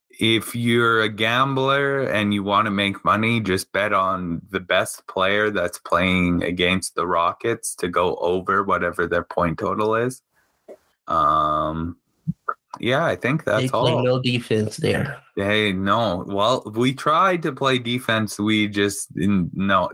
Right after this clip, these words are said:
Speaker 1: Tari Eason plays defense. Jabari Smith plays defense. No one else plays
Speaker 2: No one else.
Speaker 1: Jae'Sean Tate came back yesterday, but I missed the game, so I
Speaker 2: The
Speaker 1: couldn't even
Speaker 2: only
Speaker 1: watch.
Speaker 2: grown-up they have. The, the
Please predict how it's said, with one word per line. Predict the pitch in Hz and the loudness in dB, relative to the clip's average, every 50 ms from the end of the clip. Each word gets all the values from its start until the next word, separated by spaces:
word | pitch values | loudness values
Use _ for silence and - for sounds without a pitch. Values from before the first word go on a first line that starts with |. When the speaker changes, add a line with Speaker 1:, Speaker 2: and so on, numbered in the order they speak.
| - | -6
Speaker 1:
Tari | - - 120 131 151 151 | -4 0 0 2 2 2
Eason | 143 139 143 151 - - 120 113 | 0 0 -2 -2 -2 -2 -4 -2
plays | 110 120 117 113 110 104 | 0 2 2 2 2 0
defense. | - - 110 110 - - 107 107 104 101 - | 0 0 0 2 2 2 2 2 2 0 -4
Jabari | - - 95 98 98 101 101 101 | -6 -4 0 2 2 2 2 0
Smith | - - 92 90 92 90 - | -2 -4 -4 -4 -4 -4 -4
plays | - 90 92 95 90 90 | -2 0 0 0 0 -2
defense. | - - 90 90 90 - 85 85 82 - - - | -2 -2 -2 0 0 0 0 0 -2 -4 -6 -6
No | - - 82 78 | -4 -2 0 0
one | 90 190 - - | 2 0 0 0
else | - - - - | 0 -2 -2 -4
plays | - - - 120 | -6 -6 -4 -2
Speaker 2:
No | 120 135 160 | 0 2 2
one | 165 170 190 175 170 | 2 2 2 2 2
else. | 151 117 - - - - - - - - 156 - - - | 2 0 -2 -4 -8 -12 -16 -16 -16 -18 -20 -14 -6 -2
Speaker 1:
Jae'Sean | 127 123 123 131 131 127 143 156 170 180 - 202 196 190 - | 0 0 0 0 0 0 0 0 0 0 0 -2 -2 -2 0
Tate | 170 170 165 - - | 0 -2 -2 -2 -2
came | 165 143 131 127 | -2 0 0 2
back | 123 117 113 113 104 | 2 2 2 2 0
yesterday, | 113 104 101 - - - 92 87 87 85 85 | 0 0 0 -2 -2 0 0 0 0 0 0
but | 80 87 87 85 | 0 0 0 2
I | 87 | 2
missed | 92 98 104 101 - - - | 2 2 0 0 -2 -4 -4
the | 98 | -2
game, | 90 90 78 80 80 82 85 | 0 0 0 0 0 -2 -4
so | 78 - - - 80 | -6 -4 -2 -2 0
I | 82 | 0
Speaker 2:
The | - - | 0 0
Speaker 1:
couldn't | - 85 85 - | 0 -2 -4 -2
even | - 170 | 0 0
Speaker 2:
only | 185 196 196 214 | 2 2 2 0
Speaker 1:
watch. | 196 165 | 0 0
Speaker 2:
grown-up | 160 190 196 196 196 196 196 190 - | 0 0 0 2 2 0 0 0 -2
they | 196 190 180 | -2 0 0
have. | 190 175 151 135 123 120 127 - - _ _ - - - - - | 0 0 0 0 -2 -2 -4 -8 -14 _ _ -12 -12 -10 -2 0
The, | 170 156 139 - - | 0 0 0 -2 -4
the | 147 139 185 160 | -2 0 0 0